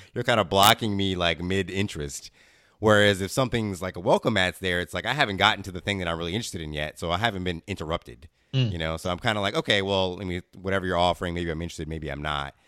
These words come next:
Speaker 1: And then if it comes to the end, then it's like, "Okay, well, you know, I've kind of looked at what I wanted to look at. Now I'm kinda ready to leave, and, oh, you're offering me this thing." So for me personally, it's, uh, it's that, that kind of delayed pop-up that comes up that anno-, <laughs> personally annoys me the most.
Speaker 2: Yeah.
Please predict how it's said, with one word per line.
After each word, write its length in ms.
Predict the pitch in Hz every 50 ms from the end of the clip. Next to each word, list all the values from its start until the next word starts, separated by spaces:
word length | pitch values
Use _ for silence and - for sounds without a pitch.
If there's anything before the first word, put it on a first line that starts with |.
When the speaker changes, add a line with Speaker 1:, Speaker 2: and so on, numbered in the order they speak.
| _ _ _ _ -
Speaker 1:
And 100 | 104 107
then 60 | 110
if 80 | 107
it 80 | 98 -
comes 180 | 120 110 98 95
to 60 | 92
the 240 | 82 92 95 131 175
end, 320 | 185 139 107 98 92 90
then 100 | 92 92
it's 120 | 90 -
like, 100 | 92 87
"Okay, 280 | 95 95 - 92 87 85
well, 440 | 82 82 82 80 80 80 80 78 76 - _ 87 101
you 80 | 98 87
know, 100 | 82 82
I've 160 | 80 73 73 - _ _ _ _ _ -
kind 140 | 113 101 85
of 180 | 78 76 76
looked 220 | 85 95 98 - 92
at 80 | 78
what 140 | 82 85 82
I 80 | 82 82
wanted 220 | 82 82 80 -
to 60 | 85
look 160 | 80 78 -
at. 220 | 78 76 76 76 73
Now 160 | 80 82 80
I'm 80 | 80 76
kinda 280 | 76 87 78 76 78 - 76 71 _
ready 220 | 80 80 80 76 73
to 80 | 76
leave, 460 | 80 90 87 82 78 76 76 73 73 - _ _ _ _ _ _ _
and, 120 | 80 82
oh, 60 | 85 87
you're 140 | 85 82
offering 380 | 82 85 85 85 - - 82 80
me 220 | 80 80 82 80
this 260 | 73 76 80 82 - -
thing." 380 | - 80 80 76 73 73 71 _ _ _ _ _
So 160 | - 113 107
for 80 | 107 123
me 100 | 147 165
personally, 520 | - 139 127 131 123 - 104 95 90 87
it's, 220 | 85 80 - - 95
uh, 180 | 87 82 80 -
it's 200 | 95 92 - -
that, 340 | 98 95 92 92 - _ -
that 240 | 87 87 87 - -
kind 240 | - - 95 90
of 100 | 82 80
delayed 640 | 80 90 90 85 90 92 95 98 98 95 95 87 -
pop-up 400 | - 87 85 87 - - 101 101
that 160 | - 98 98
comes 240 | - 113 110 107 101
up 120 | 117 107 92
that 100 | 87 80
anno-, 160 | 80 85 -
<laughs> 220 | - - 156 -
personally 360 | - 117 123 117 - 110 98
annoys 240 | 92 90 85 87 76
me 80 | 80 85
the 80 | 80
most. 320 | 76 76 69 67 69 - - - - -
Speaker 2:
Yeah. 80 | 101